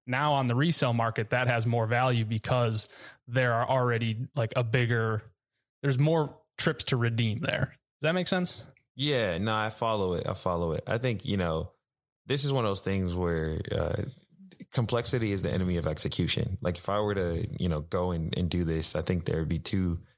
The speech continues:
Speaker 2: two approaches. If you're a major airline and you're testing crypto, or you wanna do a spinoff and just see kinda, you know, what percentage of your audience is, is crypto savvy, I think you could kinda launch something like this, and you have, like, kinda the know-how, the,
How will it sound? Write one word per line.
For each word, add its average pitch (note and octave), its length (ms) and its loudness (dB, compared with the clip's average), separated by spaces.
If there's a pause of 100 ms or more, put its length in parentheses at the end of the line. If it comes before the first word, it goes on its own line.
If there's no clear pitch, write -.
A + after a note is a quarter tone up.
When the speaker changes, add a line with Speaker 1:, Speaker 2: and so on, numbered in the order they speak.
(140)
Speaker 2:
two C#3 240 0
approaches. - 600 0 (440)
If G2 120 -4
you're B2 120 2
a F#2+ 40 0
major F#2+ 320 0
airline C3+ 540 0 (460)
and F#2+ 280 0
you're F#2 340 -2
testing G#2 420 -2
crypto, A2+ 480 -2
or F#2 120 0
you F2+ 140 -2
wanna F2 160 0
do E2+ 180 -2
a E2+ 40 0
spinoff F#2 580 -2
and E2+ 260 -2
just - 200 2
see F2 160 0
kinda, E2 300 -2
you E2+ 120 0
know, D#2+ 320 -2
what F2 840 -6
percentage F2+ 440 0
of F2 80 -2
your F2 140 -2
audience E2+ 400 0
is, E2 200 0
is - 120 0
crypto F2+ 340 -2
savvy, G2+ 500 0 (420)
I F#2+ 100 0
think F#2 220 0
you F#2+ 60 0
could F2+ 160 -2
kinda E2 240 -2
launch D#2+ 260 -2
something E2+ 260 0
like D#2 200 -4
this, D#2+ 240 0
and E2 100 0
you D#2+ 80 -2
have, E2 260 -2
like, D2+ 180 -2
kinda D#2+ 240 -2
the E2 80 -6
know-how, G2+ 500 -2
the, E2 160 -6